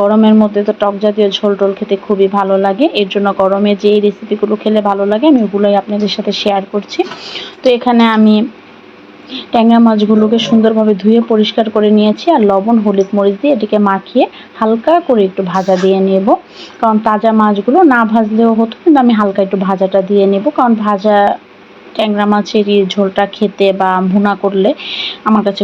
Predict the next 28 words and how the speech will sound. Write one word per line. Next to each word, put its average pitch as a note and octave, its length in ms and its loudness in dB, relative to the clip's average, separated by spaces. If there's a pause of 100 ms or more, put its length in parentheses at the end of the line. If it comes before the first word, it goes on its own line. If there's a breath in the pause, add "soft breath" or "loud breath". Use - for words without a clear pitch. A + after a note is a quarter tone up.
খুব F#3 120 -6 (100)
ভালো F#3 240 -2
লাগে, G3+ 200 0
এর A#3+ 80 -4
জন্য G3 180 0
আমি F#3+ 140 4
ওইভাবেই F#3 400 0 (100)
করব। F#3+ 200 0 (640 loud breath)
ফাঁকেই A3 380 0
বলে G3+ 240 2
নিচ্ছি, G3 260 -4 (160)
আমার G3 220 -2
চ্যানেলটা F#3+ 380 0
যদি G#3 140 -4 (100)
সাবস্ক্রাইব G3 400 -4 (120)
না F#3 140 0
করেন B3 260 -2
দয়া F#3+ 240 2
করে G3 120 0 (100)
সাবস্ক্রাইব F#3+ 380 -4 (100)
করে G3 200 0
দিবেন, A#3 260 2
আমাকে G#3+ 200 0 (120)
লাইক F3+ 260 0
কমেন্টস F#3+ 360 -2
করে G3 200 2
আমার F#3+ 220 0
পাশে F#3+ 200 -4